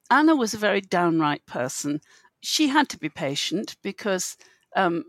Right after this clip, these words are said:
of her physical limitations, but she was independent-minded. And she simply found, well, the word she used was useless. She found the Quaker meetings useless.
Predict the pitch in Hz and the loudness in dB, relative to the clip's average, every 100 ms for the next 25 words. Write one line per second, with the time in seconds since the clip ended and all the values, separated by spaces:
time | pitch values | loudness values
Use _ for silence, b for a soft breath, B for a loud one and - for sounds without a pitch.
0 | - 156 175 175 - 180 175 170 156 151 | -4 -4 -2 -6 -6 -8 -6 -4 -2 -2
1 | 151 190 143 143 - 135 165 - - B | -4 -4 -4 -4 -4 -4 -4 -8 -14 B
2 | B B B 262 262 - - 262 277 294 | B B B 2 2 2 -2 0 4 4
3 | 269 - - _ - 233 226 - 208 180 | 2 -6 -12 _ -2 -2 -2 -2 0 0
4 | 165 - 156 147 143 135 143 - - b | -4 -2 0 0 0 -2 -6 -8 -14 b
5 | b b - 202 - 254 240 - 233 - | b b -4 0 0 0 -2 -4 -6 -6
6 | 233 - 202 185 180 - _ _ _ _ | -8 -2 0 0 -2 -8 _ _ _ _
7 | - 160 160 202 208 - - 175 165 156 | -6 -6 -2 0 2 0 -4 -2 -2 -2
8 | - 170 185 151 156 190 160 - - 131 | -4 -6 -8 -10 -4 -4 -2 -6 -8 -8
9 | - - _ _ - 185 - 185 175 175 | -10 -14 _ _ -10 -8 -2 0 0 -2
10 | - 175 156 165 160 151 - 151 - 165 | -6 -6 -4 -4 -4 -4 -4 -4 -4 -2
11 | 156 - - 123 151 - | -2 -4 -10 -12 -14 -18